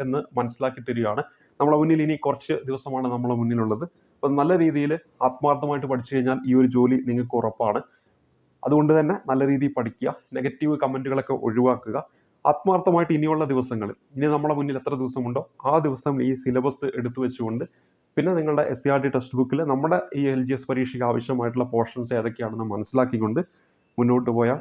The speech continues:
തീർച്ചയായിട്ടും ഈ ജോലി ലഭിക്കുന്നതായിരിക്കും. അപ്പൊ നമ്മൾ പ്രീവിയസ് ക്വസ്റ്റ്യൻ പേപ്പർ ബേസ് ചെയ്തുകൊണ്ട് നിങ്ങളെ മുന്നിലേക്ക് രണ്ട് ക്ലാസ്സുകൾ പരിചയപ്പെടുത്തിയിട്ടുണ്ട്. തുടർന്നുള്ള ക്ലാസ്സുകളും വരും ദിവസങ്ങളിൽ നിങ്ങളെ മുന്നിലേക്ക് പരിചയപ്പെടുത്തി നിങ്ങൾ പഠിക്കുന്നതിനോടൊപ്പം നിങ്ങൾക്കൊരു റിവിഷൻ എന്ന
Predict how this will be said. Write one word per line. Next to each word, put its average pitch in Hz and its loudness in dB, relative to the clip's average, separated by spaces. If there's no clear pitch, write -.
തീർച്ചയായിട്ടും 117 -2
ഈ 107 -4
ജോലി 107 -4
ലഭിക്കുന്നതായിരിക്കും. 110 -2
അപ്പൊ - -4
നമ്മൾ 151 2
പ്രീവിയസ് 147 -2
ക്വസ്റ്റ്യൻ 147 -4
പേപ്പർ 139 0
ബേസ് 127 4
ചെയ്തുകൊണ്ട് 127 2
നിങ്ങളെ 131 2
മുന്നിലേക്ക് 127 2
രണ്ട് 131 -2
ക്ലാസ്സുകൾ 123 -2
പരിചയപ്പെടുത്തിയിട്ടുണ്ട്. 107 -6
തുടർന്നുള്ള 143 2
ക്ലാസ്സുകളും 123 0
വരും 127 0
ദിവസങ്ങളിൽ 120 -4
നിങ്ങളെ 117 -2
മുന്നിലേക്ക് 113 -2
പരിചയപ്പെടുത്തി 113 -2
നിങ്ങൾ 156 2
പഠിക്കുന്നതിനോടൊപ്പം 135 -2
നിങ്ങൾക്കൊരു 131 0
റിവിഷൻ 131 0
എന്ന 135 0